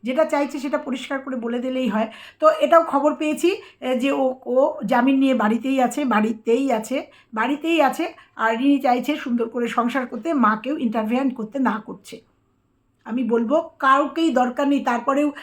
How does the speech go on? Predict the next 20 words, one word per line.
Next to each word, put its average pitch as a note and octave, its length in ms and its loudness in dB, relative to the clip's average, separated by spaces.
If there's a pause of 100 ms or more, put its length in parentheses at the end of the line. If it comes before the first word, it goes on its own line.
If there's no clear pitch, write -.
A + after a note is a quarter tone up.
(200)
ওর, C4+ 300 4
আহ, A3 160 2
মাসির B3 340 4
একটা C#4+ 240 0
আপডেট G#3 320 0
দেখলাম, A3 380 -4 (280)
আহ, G#3 80 -4
রিতমের C#4+ 420 2
মাসির C4 340 4
একটা C#4+ 240 4
আপডেট A#3+ 340 0
দেখলাম। B3+ 340 2
বলেছি D#4+ 300 4
না E4+ 160 4
এদের C#4 260 0
ভিডিওগুলো, C4+ 460 2
প্রত্যেকটা C#4 420 -8
ভিডিওই A#3+ 360 0
দেখি, A#3+ 420 -4 (400)
দেখি B3+ 520 0